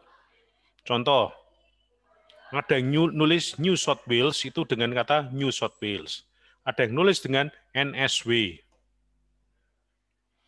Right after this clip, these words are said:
Ada yang nulisnya lagi New South Wales. Ada yang tulisnya N titik South Wales. Belum wilayah yang, yang lain. Melbourne itu namanya wilayahnya Victoria. Tulisan ada yang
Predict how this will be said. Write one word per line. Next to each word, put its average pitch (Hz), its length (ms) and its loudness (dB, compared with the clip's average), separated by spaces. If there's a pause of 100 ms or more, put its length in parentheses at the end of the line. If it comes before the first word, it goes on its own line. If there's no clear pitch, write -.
(280)
Ada 120 320 0
yang 123 160 -4
nulisnya 131 320 0
lagi 151 400 -2 (160)
New 151 160 2
South 147 320 0
Wales. 117 400 0 (560)
Ada 131 180 0
yang 131 60 -2
tulisnya 143 260 0 (160)
N 156 220 0
titik 151 480 -4
South - 400 -4
Wales. 104 400 -2 (1400)
Belum 131 160 0
wilayah 131 320 2
yang, 113 80 -4 (160)
yang 110 180 -4
lain. 117 280 -2 (920)
Melbourne 123 400 -2
itu 143 80 -2
namanya 143 240 0
wilayahnya 135 240 0
Victoria. 135 560 0
Tulisan 131 400 -4
ada 123 80 0
yang 113 160 -6